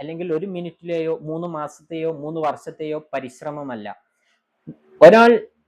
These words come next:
നിങ്ങളോട് എനിക്ക് പറയാനുള്ളത്, ഒരുപാട് കഠിന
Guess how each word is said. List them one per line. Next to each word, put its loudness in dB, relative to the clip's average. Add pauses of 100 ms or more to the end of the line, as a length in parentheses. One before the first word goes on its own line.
(100)
നിങ്ങളോട് -2
എനിക്ക് -6
പറയാനുള്ളത്, -4 (2000)
ഒരുപാട് 6
കഠിന -6